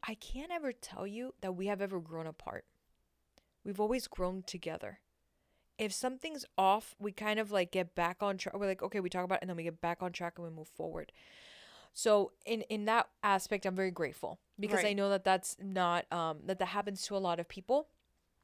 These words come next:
Speaker 1: They do grow apart, and then that's kind of where the split happens over time.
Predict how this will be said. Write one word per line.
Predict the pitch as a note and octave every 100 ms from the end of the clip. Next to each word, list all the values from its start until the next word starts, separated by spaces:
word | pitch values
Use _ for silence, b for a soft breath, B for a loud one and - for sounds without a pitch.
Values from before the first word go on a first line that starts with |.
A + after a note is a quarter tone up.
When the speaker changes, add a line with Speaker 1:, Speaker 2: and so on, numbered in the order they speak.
| _ _ -
Speaker 1:
They | G3
do | E3+ F#3
grow | E3+ F3+ E3+
apart, | - E3 E3 -
and | F3 E3+
then | D#3+
that's | D#3 E3
kind | - E3+
of | D#3
where | D#3+ D#3+ D#3
the |
split | D#3+ - D#3+ E3
happens | D#3+ - F3+ F3+
over | D#3+
time. | D#3 D#3+ D3+ F#3